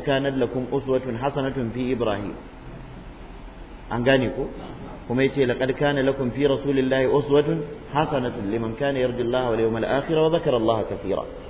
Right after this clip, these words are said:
Waɗannan abubuwa ne waɗannan guda biyar.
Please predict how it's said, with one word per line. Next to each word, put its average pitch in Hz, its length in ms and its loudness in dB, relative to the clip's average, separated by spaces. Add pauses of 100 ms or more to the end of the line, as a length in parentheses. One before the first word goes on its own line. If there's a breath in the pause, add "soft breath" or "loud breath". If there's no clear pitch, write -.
(2000)
Waɗannan 135 360 6
abubuwa 151 380 8
ne 135 100 6
waɗannan 135 360 2
guda 127 220 4
biyar. 131 240 4